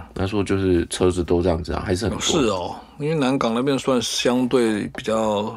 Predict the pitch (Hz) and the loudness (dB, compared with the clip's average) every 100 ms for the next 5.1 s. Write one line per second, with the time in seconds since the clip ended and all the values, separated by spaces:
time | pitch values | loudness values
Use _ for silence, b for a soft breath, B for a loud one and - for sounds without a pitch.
0 | - - - 92 107 104 98 - - 98 | -10 -6 -4 -4 -4 -6 -6 -6 -6 -6
1 | 107 95 - - - 107 104 104 85 76 | -6 -6 -6 -8 -2 0 4 4 4 2
2 | - 123 117 117 110 117 117 120 120 123 | 0 4 4 4 2 2 4 4 4 4
3 | 127 110 95 78 78 - 92 92 110 120 | 4 4 2 0 0 0 0 0 0 2
4 | 104 95 92 92 98 107 131 107 104 104 | 4 6 4 4 0 2 2 2 2 0